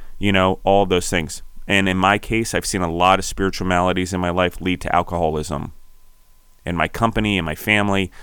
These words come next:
you name it. Okay? Get control of these spiritual maladies. We did an episode on it that'll be released before this, I believe,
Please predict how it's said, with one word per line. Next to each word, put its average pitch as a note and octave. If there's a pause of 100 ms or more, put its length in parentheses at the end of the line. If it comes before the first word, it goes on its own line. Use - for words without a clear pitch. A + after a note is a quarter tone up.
(140)
you G2
name E2+
it. - (1120)
Okay? G2 (160)
Get A2
control G#2+
of G2
these F#2
spiritual F#2
maladies. F2
We F2
did F2+
an F2
episode F2
on F2
it E2+
that'll E2+
be F2
released E2+
before F2+
this, E2+
I F2
believe, E2+